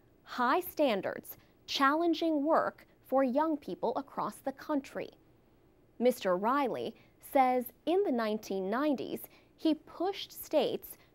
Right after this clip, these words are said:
to develop their own statewide standards. But some of those standards were not very strong, he says,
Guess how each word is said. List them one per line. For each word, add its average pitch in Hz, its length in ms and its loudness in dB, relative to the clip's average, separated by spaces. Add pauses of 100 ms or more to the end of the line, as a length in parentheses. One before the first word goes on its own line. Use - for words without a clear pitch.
(100)
to 269 140 0
develop 254 600 0
their 254 400 0
own 226 420 0 (220)
statewide 233 760 0 (120)
standards. - 800 -4 (580)
But 311 220 4 (140)
some 359 280 0
of 247 240 -2
those 226 300 2 (100)
standards 233 720 -2 (240)
were 262 200 4
not 269 560 2
very 196 340 0
strong, 302 840 0
he 202 200 -4
says, 196 440 -2